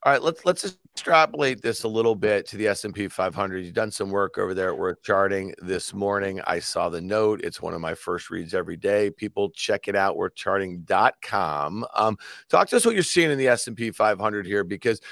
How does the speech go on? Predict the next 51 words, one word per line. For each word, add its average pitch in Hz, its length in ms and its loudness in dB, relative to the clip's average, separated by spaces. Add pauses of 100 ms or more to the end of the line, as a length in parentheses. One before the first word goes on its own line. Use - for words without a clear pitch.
(140)
we 214 160 0
were 269 100 2
talking 208 240 6
about 170 200 4
that 143 180 4
breakout 131 400 4
level, 131 260 4
that 113 200 2
forty-three 123 440 -2
fifty. 113 600 -2
It 127 180 -2
got 147 320 2
back 113 300 4 (100)
there. 90 500 0 (100)
It 110 180 -2
found 147 440 0
a 139 80 0
little 135 380 -2
bit 135 160 -2
of 117 80 0
support, 110 580 0
right? 110 260 0
It 107 140 -6
bounced 131 380 0
here. 113 220 0 (220)
What 175 140 2
do 214 60 -4
you, 220 160 -6
what 185 120 2
are 220 40 -2
you 214 60 -2
thinking 165 300 -2
in 151 80 -2
the 139 100 0
S 127 180 -2
and 123 120 -10
P 120 120 -6
five 113 280 0
hundred 107 280 -2
here? 107 220 0
Because 101 320 -6
Guy 151 180 4
and 165 80 2
I 143 80 2
spent 127 240 -8
some 113 100 -14
time 117 200 0
talking 113 200 2
about 110 160 0
it 98 40 -8
yesterday. 107 640 0